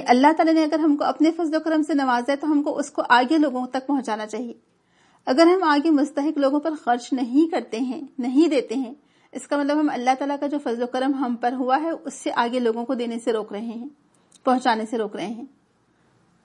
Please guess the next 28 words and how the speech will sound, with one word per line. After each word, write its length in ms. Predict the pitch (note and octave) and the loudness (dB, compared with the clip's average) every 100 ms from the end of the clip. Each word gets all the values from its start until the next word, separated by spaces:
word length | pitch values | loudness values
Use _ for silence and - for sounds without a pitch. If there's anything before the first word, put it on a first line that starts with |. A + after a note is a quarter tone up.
| _ _ _ _ _ - - | _ _ _ _ _ -8 0
تو 60 | - | 6
اللہ 260 | B3+ D4+ | 8 8
تعالیٰ 160 | E4 F4 | 8 6
نے 20 | |
اگر 160 | E4+ E4+ | 6 6
ہم 140 | D#4+ | 4
پر 100 | E4 | 4
احسان 400 | D#4 C#4+ C4+ C#4 | 2 4 4 4
کیا 100 | C#4+ D4+ | 4 2
تو 80 | D#4+ | 2
ہمارے 260 | C4+ B3+ C4 | 4 2 2
لیے 120 | C#4+ | 2
تو 100 | D4+ | 2
ضرورت 380 | D#4 C4 C#4 D4 | 2 2 2 2
اس 100 | C#4+ - | 2 2
بات 200 | A#3 A#3+ | 2 2
کی 80 | C#4 | -2
کہ 80 | |
ہم 220 | D#4 D4 F4+ | 2 4 4
بھی 100 | F4+ E4+ | 0 0
لوگوں 240 | B3+ A#3+ A#3+ | 0 0 0
پر 120 | A3 | 0
احسان 360 | A#3+ A#3+ A3 | -2 -2 -4
کریں، 200 | A3 A3 | -4 -4
پھر 120 | A3+ C#4 | -4 0
ہم 180 | C#4+ | 4
بھی 80 | D4+ | 6
لوگوں 280 | D4+ B3+ B3 | 6 4 2